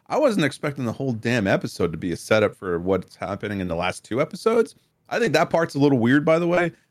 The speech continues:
is that, like, they took a lot of time explaining how to build a new ship and everything like that and all <laughs> that jazz,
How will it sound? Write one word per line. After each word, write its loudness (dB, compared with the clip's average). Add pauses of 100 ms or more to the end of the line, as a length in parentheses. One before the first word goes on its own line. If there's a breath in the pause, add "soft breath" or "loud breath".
(120)
is -8
that, 4
like, 2 (340)
they -4
took -2
a 4
lot 4
of -8
time 0
explaining -4
how 0
to 0
build -2
a -4
new 0
ship -2
and -4
everything -4
like -6
that 0
and -4
all 2
<laughs> -6
that -4
jazz, 0